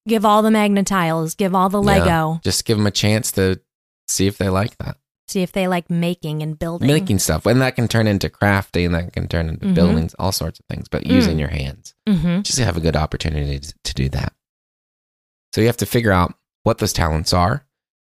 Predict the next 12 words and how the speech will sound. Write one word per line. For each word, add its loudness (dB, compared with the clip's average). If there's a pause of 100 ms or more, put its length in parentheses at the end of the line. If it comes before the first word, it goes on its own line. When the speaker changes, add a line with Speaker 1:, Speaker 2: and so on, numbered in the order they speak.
(340)
Speaker 2:
give 0
them 2
some 0
time 0
to 0
develop 0
them, 2
some 0
opportunities, 2
some -2
encouragement, 2
certainly. 0